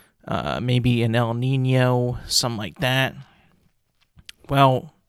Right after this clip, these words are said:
it, it took until, like, this year, right, in twenty twenty-three, March of twenty twenty-three, that I heard a new term being used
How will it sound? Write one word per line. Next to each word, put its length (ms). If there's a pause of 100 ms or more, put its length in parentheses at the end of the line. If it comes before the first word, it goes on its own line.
(100)
it, 160
it 360
took 280
until, 460
like, 320 (640)
this 420
year, 540 (340)
right, 280
in 140
twenty 320
twenty-three, 800 (480)
March 320
of 160
twenty 320
twenty-three, 720 (640)
that 140
I 80
heard 260
a 100
new 300
term 500 (280)
being 240
used 600